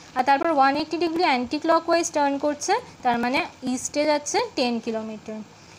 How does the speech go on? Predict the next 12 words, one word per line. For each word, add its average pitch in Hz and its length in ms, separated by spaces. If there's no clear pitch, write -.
What 277 220
is 359 140
the 415 60
minimum 302 340
distance 330 380
between 294 340
his 359 120
initial 269 420
and 349 80
final 247 320
position? 214 460
Minimum 320 400